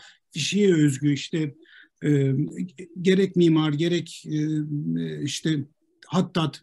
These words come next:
tesip ustası vesaire bunlar, ressamlar, kişilikleriyle ilgili bilgiler çıkıyor. Bunlar da büyük katkı sağlıyor tabii. E, hem sizin anlattıklarınız hem, e,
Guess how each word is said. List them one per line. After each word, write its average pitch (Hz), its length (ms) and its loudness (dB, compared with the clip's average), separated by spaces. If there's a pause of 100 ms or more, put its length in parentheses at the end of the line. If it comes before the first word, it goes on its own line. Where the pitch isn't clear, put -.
tesip 156 360 -2
ustası 151 400 -4
vesaire 165 480 -2
bunlar, 175 420 2 (380)
ressamlar, 165 720 2 (140)
kişilikleriyle 170 680 0
ilgili 156 340 2
bilgiler 175 580 -2 (440)
çıkıyor. 175 440 0
Bunlar 180 380 4
da 190 100 0
büyük 190 200 0
katkı 190 520 -2
sağlıyor 139 540 0
tabii. 165 360 -2 (540)
E, 180 200 6
hem 208 120 6
sizin 214 300 4
anlattıklarınız 180 920 0
hem, 214 240 2 (200)
e, 175 80 -2